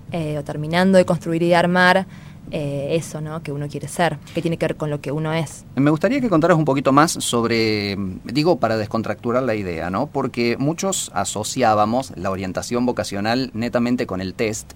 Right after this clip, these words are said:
Speaker 2: y el resultado vinculante, digamos, lo que te surge del test es lo que vos tenés que hacer. Eh, digo, ¿qué, qué, qué diferencia hay entre una cosa y la otra?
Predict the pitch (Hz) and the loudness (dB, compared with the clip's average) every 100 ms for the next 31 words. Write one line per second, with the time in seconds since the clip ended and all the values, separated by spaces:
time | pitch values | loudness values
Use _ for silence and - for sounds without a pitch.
0 | - 104 110 110 107 - 117 127 113 135 | -12 -4 0 2 0 -2 -4 -2 0 2
1 | 175 123 110 92 98 107 110 95 85 85 | 2 -2 -4 -4 -2 2 2 0 -4 -4
2 | 95 101 107 90 95 107 101 - 147 143 | -2 0 -2 -4 -4 -4 -6 -4 -4 -2
3 | 131 131 123 151 185 - - - - - | -2 0 0 0 0 -8 -14 -20 -14 -6
4 | 113 123 113 98 104 - 92 98 - 92 | -4 -2 -2 0 0 0 -4 -4 -4 -6
5 | - 82 - - - - - - 113 120 | -4 -6 -8 -12 -20 -20 -20 -4 0 2
6 | 117 117 113 117 120 156 156 147 127 - | 2 0 -2 -8 2 4 6 4 0 -2
7 | 175 180 185 190 190 185 127 - - - | -2 2 4 6 4 2 -4 -16 -20 -20
8 | - - - 196 240 - 139 180 160 123 | -20 -20 -6 0 0 2 2 4 2 0
9 | - 120 - 127 127 135 110 104 117 127 | 0 0 2 2 2 -2 -6 -4 -2 -2
10 | 127 127 123 120 127 120 104 117 | -4 -4 -2 2 4 4 2 -2